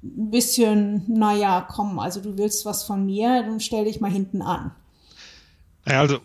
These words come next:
Speaker 2: <clears throat> also grundsätzlich mal vorweg, Dankbarkeit ist ja nichts Schlimmes und wenn jemand was für einen tut, dann darf man ja auch dankbar sein und, ähm,
Speaker 1: Absolut.
Speaker 2: das tut auch den Ärzten gut, wenn man mal ein Dankeschön hört.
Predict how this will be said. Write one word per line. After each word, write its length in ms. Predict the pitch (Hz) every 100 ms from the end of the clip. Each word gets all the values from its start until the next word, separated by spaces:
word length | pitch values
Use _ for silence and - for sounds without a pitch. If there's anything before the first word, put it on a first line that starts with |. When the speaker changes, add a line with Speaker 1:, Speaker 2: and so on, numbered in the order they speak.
| _ -
Speaker 2:
<clears throat> 260 | 165 151 120
also 180 | 131
grundsätzlich 400 | 120 135 139 -
mal 120 | 135 127
vorweg, 380 | - 123 135
Dankbarkeit 520 | - 123 135 135 127 127
ist 100 | -
ja 80 |
nichts 160 | 127 -
Schlimmes 360 | 135 139 139 120
und 180 | 117
wenn 120 | 131 127
jemand 300 | 131 131 131
was 140 | 135
für 100 | 135
einen 160 | 120 120
tut, 320 | 165 196 -
dann 420 | 135 143 139 135 127
darf 200 | 127 -
man 100 | 135
ja 60 |
auch 100 | 120
dankbar 400 | - 127 165 127
sein 320 | 113 123 143 143
und, 420 | 127 131 131 -
ähm, 200 | 131 131
Speaker 1:
Absolut. 720 | 196 202 - 269 285 254 208
Speaker 2:
das 140 | - 143
tut 160 | 160
auch 120 | 156 160
den 160 | 156
Ärzten 420 | 117 131 - -
gut, 180 | 127 135
wenn 100 | 131
man 120 | 123 123
mal 100 | 123
ein 60 |
Dankeschön 460 | 113 117 - 127 113
hört. 240 | 107 -